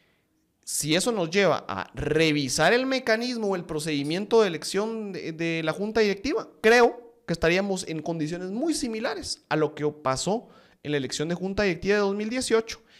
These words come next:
en donde, recordándole a la audiencia, en dos mil dieciocho, eh, Álvaro Arzú Esco-, Escobar presenta una planilla en donde están integradas, eh, dos diputadas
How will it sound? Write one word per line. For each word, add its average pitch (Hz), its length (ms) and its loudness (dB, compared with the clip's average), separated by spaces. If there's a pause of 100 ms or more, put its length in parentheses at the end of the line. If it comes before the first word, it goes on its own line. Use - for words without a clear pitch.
(300)
en 220 140 -4
donde, 233 560 4
recordándole 156 540 2
a - 20 6
la 226 80 4
audiencia, 240 320 2
en 294 40 -14
dos 170 120 -6
mil 180 120 -4
dieciocho, 226 440 -4 (500)
eh, 110 380 -6
Álvaro 160 300 -2
Arzú 180 180 -2
Esco-, 196 560 -4
Escobar 202 480 2
presenta 143 340 -4
una 190 200 -4
planilla 208 320 -2
en 220 60 -4
donde 147 140 -4
están 139 200 -6
integradas, 170 720 -2 (100)
eh, 107 400 -6
dos 135 220 -2
diputadas 214 720 -2